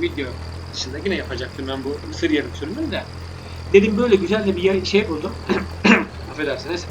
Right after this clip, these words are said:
<clears throat> E, güzel bir kaz ayağı buldum.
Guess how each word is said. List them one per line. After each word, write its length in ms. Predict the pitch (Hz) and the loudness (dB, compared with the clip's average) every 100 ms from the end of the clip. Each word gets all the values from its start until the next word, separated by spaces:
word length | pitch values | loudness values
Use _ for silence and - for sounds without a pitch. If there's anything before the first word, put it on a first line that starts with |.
| - | 6
<clears throat> 200 | 202 196 - - - - - - - - - - - - | 6 6 0 -10 -10 -12 -10 -12 -12 -12 -10 -12 -12 -4
E, 80 | 147 | -4
güzel 320 | 139 170 190 | 2 4 4
bir 80 | 190 | 2
kaz 200 | 202 208 | 2 6
ayağı 320 | 202 151 135 | 6 6 2
buldum. 260 | 139 156 | 0 -2